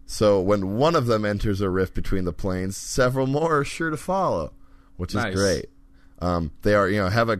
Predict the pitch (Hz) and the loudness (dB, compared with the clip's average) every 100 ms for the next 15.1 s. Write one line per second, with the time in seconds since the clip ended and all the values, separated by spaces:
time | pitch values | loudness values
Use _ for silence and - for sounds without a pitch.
0 | - 107 - 113 107 104 104 113 117 120 | -4 -8 -4 -2 0 0 -4 -6 -4 -4
1 | 110 104 107 - 104 92 - 104 95 92 | -2 -2 -2 -4 -6 -4 -4 -2 0 0
2 | 95 101 95 95 98 95 - - - 92 | 0 0 -2 0 0 0 -8 -10 0 0
3 | 95 - 98 95 - 113 110 71 104 98 | 0 -2 -4 -2 -2 -2 -2 -2 -2 -2
4 | 80 92 95 67 113 107 95 73 64 80 | -4 -4 -2 0 0 -2 -2 -4 -4 -6
5 | 113 98 82 71 69 73 127 - - - | -6 -6 -6 -6 -6 -6 -8 -14 -20 -16
6 | - 87 87 85 90 - - - - 95 | -4 -2 0 0 -4 -8 -18 -8 0 0
7 | 98 - 107 - 98 92 90 107 104 - | 0 0 -2 0 0 0 0 -4 -4 -2
8 | 104 123 78 - - - - - - - | -2 -4 -6 -10 -10 -14 -18 -20 -14 -2
9 | 92 101 117 131 160 226 90 - - - | -2 2 2 2 0 0 -2 -6 -14 -20
10 | - - 127 92 90 85 - - - 98 | -20 -8 -2 0 0 -2 -8 -12 -6 -2
11 | 165 170 76 53 - 135 131 151 135 131 | 0 0 -2 -6 -6 0 2 4 2 2
12 | 123 127 123 156 - 143 131 117 - 147 | 2 2 4 2 0 0 0 -2 -2 0
13 | 143 123 - 123 - 135 123 117 110 117 | 2 2 0 -6 -2 -4 -2 -2 2 2
14 | 120 113 104 113 104 104 104 110 101 90 | 2 -4 0 0 2 -2 0 0 0 -2